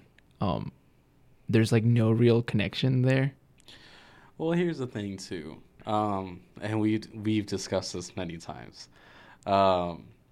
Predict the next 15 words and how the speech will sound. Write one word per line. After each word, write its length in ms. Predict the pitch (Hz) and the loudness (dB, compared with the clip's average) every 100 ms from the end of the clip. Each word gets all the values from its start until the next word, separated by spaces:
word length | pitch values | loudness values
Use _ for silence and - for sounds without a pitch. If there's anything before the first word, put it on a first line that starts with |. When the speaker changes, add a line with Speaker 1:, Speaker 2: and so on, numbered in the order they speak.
| _ - - - - - - - - _ _ _ _ _ _ | _ -20 -20 -20 -20 -20 -20 -20 -20 _ _ _ _ _ _
Speaker 2:
these 200 | 127 131 | -6 -2
new 180 | 151 151 | 0 2
movies, 520 | 123 117 110 110 101 - | 2 2 2 0 0 -6
I 160 | 98 | -6
think, 320 | 98 95 92 - - - | -6 -6 -8 -12 -20 -18
were 760 | 110 101 95 92 90 90 90 85 - _ _ | -10 -4 -2 -2 -2 -2 -4 -6 -14 _ _
developed 340 | 107 104 92 78 | -6 -4 -4 -6
more 220 | 92 - | -8 -6
obviously 460 | 95 92 95 117 120 | -6 -6 -6 -4 -4
to 560 | 117 - 107 101 95 90 - | -8 -8 -4 -4 -4 -8 -6
get 160 | 127 | -6
new 180 | 131 127 | -2 -4
fans 340 | 123 90 87 | -4 -6 -8
involved, 500 | 92 87 82 73 - - - _ _ - | -10 -10 -10 -12 -14 -18 -20 _ _ 2
but 400 | 156 104 92 | 4 4 0